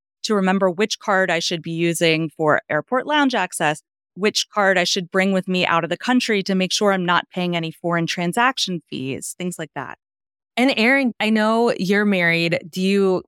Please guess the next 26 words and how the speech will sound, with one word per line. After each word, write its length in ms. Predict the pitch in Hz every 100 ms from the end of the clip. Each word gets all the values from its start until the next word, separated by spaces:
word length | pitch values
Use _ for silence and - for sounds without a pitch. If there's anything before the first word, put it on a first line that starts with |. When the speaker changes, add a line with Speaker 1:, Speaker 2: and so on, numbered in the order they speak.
| _
Speaker 2:
coordinate 720 | - 196 180 185 208 214 220
that 260 | 208 202 -
with 140 | 202
your 100 | 190
husband? 380 | 175 185 202 208
Because 420 | 190 196 180 165 - _ _ -
this 200 | 254 277
is 100 | 269
something 380 | 214 190 185
that 380 | 185 160 165 -
trips 320 | - 208 -
me 180 | 208 190
up. 200 | 165 143 143 180
We 220 | 202 190
have 580 | 170 175 165 165 165 - _ _
credit 260 | 254 247
cards. 500 | - 220 214 208 202 - -
My 240 | 180 165 170
husband's 320 | 185 180 175
an 100 | 175
authorized 640 | 160 175 180 170 165 170 -
user 720 | 185 247 220 208 202 202 202
for 220 | - 170
some 180 | 175 226
of 140 | 233
mine. 480 | 240 262 202 220 220